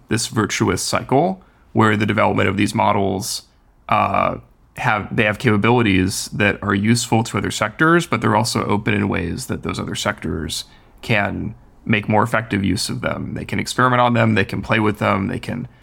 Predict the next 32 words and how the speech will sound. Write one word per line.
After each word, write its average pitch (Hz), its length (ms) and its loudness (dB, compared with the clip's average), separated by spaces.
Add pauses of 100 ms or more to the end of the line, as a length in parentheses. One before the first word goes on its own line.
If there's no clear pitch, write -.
(100)
maybe 104 220 0
contribute 104 600 -2
or 95 160 -6
add 98 380 -2
different 107 440 -4 (400)
sources 117 360 -4
of 101 100 -6
data 117 500 2
or 90 300 -6
their 90 220 -6
own 92 80 -8
methodologies 98 840 -2
to 117 140 -8
kind 101 160 -4
of, 92 120 -6
whether, 110 340 0
whether 110 280 0
for 117 140 -2
fine 101 260 0
tuning 151 440 0 (340)
or 107 220 2
some 110 200 0
other 107 220 2
kind 101 220 -2
of 98 100 0
forms - 500 -2
of 110 60 0
specialization 101 880 -2
or 95 140 -2
interface 101 420 -4
development 95 560 -2
that - 200 -2